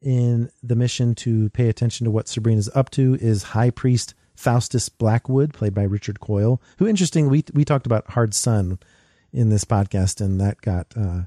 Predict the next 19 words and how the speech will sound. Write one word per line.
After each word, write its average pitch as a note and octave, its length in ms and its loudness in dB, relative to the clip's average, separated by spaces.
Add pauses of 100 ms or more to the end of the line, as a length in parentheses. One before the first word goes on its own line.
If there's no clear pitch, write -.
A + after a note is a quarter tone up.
canceled, G#2 400 -2
of F2 80 -10
course, F2 220 -6
but G2 200 -8 (400)
his A2+ 160 -2
character's G2+ 480 0
name G2 160 0
was F#2 120 -2
Blackwood F#2 420 -2
in F2+ 120 -2
that F#2 200 -4
show, F2+ 180 -6
too, F2 280 -2
<laughs> E2 120 -6
which - 220 0
I E3 60 4
thought D3 220 2
was C#3 160 0
interesting. G#2+ 500 -2